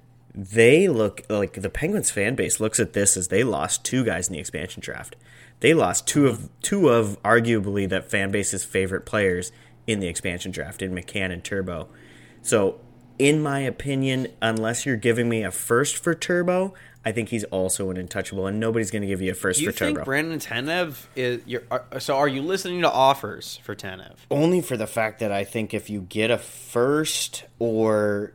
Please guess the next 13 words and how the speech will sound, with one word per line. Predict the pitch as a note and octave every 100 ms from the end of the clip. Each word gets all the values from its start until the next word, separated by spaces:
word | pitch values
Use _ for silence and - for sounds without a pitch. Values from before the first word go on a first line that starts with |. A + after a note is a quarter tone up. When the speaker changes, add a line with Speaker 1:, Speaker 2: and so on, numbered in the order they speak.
| -
Speaker 1:
you | G#2+
get | A2 G#2
someone | - A#2 A#2+ B2 A2+
that's | G2+ F#2+ - G2
super | - - B2 B2 B2+ A2+ A2 G2+
low | F#2+ G2 G2+ A2 A#2+
on | A#2
the | G2+
totem | - - A#2 B2 B2
pole | - B2+ B2+ B2+
as | A2+
a | A2+
second, | - B2 - C3+